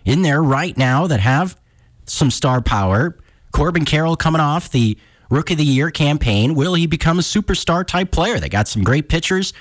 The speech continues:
a strong bullpen, combination of veteran guys, young guys. Could be an interesting thing to look at down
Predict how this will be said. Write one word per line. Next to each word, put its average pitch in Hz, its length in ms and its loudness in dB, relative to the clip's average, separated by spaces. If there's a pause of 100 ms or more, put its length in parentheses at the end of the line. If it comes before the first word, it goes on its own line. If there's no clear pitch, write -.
(320)
a 92 40 0
strong 160 520 0
bullpen, 180 560 0 (200)
combination 156 760 2
of 104 360 0 (320)
veteran 139 320 0
guys, 131 400 0
young 147 180 2
guys. 196 440 -2
Could 170 200 -2
be 175 120 0
an 160 60 2
interesting 165 640 0 (640)
thing 160 200 2
to 139 80 2
look 147 240 0
at 104 320 0
down 131 380 2